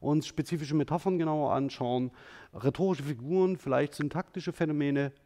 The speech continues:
ähm, lexikalische Felder, Oppositionslinien und so weiter.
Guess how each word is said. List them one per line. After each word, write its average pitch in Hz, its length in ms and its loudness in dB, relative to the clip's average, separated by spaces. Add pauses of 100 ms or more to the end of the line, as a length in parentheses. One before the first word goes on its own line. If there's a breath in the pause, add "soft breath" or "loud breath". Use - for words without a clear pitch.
ähm, 131 400 0
lexikalische 135 720 -2
Felder, 131 340 -2
Oppositionslinien 165 840 -2
und 127 160 -4
so 120 100 -2
weiter. 196 360 0